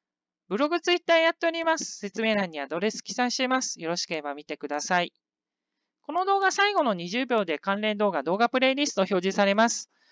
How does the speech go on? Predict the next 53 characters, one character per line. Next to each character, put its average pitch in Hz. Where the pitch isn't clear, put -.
お 190
時 208
間 185
あ 190
り 233
ま 294
し -
た 262
ら 214
見-、 180
見 180
て 147
い 135
た 147
だ 143
け 151
れ 143
ば 135
嬉 135
し -
く -
思 139
い 170
ま 196
す。 -
え 254
ー、 -
非 254
常 262
に 240
長 190
く 160
な 160
っ 175
て -
申 151
し -
訳 208
あ 214
り 226
ま 240
せ 269
ん 254
で 240
し -
た。 190
競 320
輪 381
グ 403
ラ 427
ン 392
プ 226
リ。 151